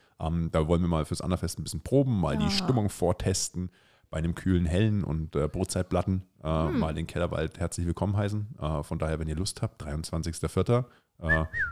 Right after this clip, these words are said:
Speaker 1: geht's im Kellerauftakt los. Ab elf Uhr gibt's da Weißwurst-Frühstück.
Speaker 2: Uh.
Speaker 1: Und dann kann man den Samstag mal richtig schön, äh, ja,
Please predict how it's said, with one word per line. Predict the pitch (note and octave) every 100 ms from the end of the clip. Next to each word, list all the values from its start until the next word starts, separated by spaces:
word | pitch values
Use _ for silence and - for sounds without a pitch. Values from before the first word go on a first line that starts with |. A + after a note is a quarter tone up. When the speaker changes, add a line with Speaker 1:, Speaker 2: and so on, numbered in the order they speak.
| -
Speaker 1:
geht's | E2 -
im |
Kellerauftakt | - F2 D2+ E2+ - E2+ -
los. | A2 C#3
Ab | - F2+ -
elf | F2 F2+ -
Uhr | - B2
gibt's | A#2+ - -
da | D#2
Weißwurst-Frühstück. | G#2+ B2+ A#2 - - B2 - D3 - - - -
Speaker 2:
Uh. | D4 B3+
Speaker 1:
Und | F2 E2+
dann |
kann | E2 F2
man | E2
den | D#2+
Samstag | F2 F2 -
mal | E2+
richtig | E2+ G#2 -
schön, | - D#2+ E2+ F2
äh, | D#2+
ja, | D#2+